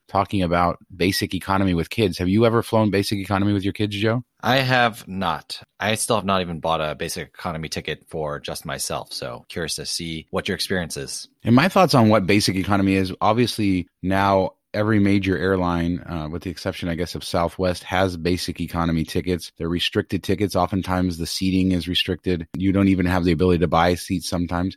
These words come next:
Speaker 1: But I would also consider low-cost carriers like Spirit, Frontier, Allegiant to be sort of basic economy tickets because you can run into that same issue. You don't get a seat up front. And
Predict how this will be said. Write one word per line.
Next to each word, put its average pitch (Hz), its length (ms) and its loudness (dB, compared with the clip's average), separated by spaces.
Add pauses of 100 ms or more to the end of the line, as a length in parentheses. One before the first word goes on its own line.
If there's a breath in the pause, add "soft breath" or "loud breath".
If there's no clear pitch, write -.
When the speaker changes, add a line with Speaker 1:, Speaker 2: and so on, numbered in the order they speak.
(140)
Speaker 1:
But - 80 -2
I 117 80 6
would 143 80 6
also 139 260 4
consider 104 400 2
low-cost 98 460 2
carriers 92 360 0
like 85 160 -4
Spirit, 95 480 0 (200)
Frontier, 90 720 -2 (160)
Allegiant 90 420 2
to - 80 -10
be 80 340 -2 (200)
sort 92 180 0
of 80 100 0
basic 90 360 2
economy 85 440 2
tickets - 400 -8
because 85 400 -2
you 90 60 2
can 80 420 0
run 90 200 2
into 87 160 4
that 76 180 2
same 85 240 2
issue. 80 220 0
You 73 140 0
don't 80 160 -2
get 82 100 0
a 78 40 -2
seat 87 220 0
up - 160 -2
front. 82 320 0 (220)
And 82 360 0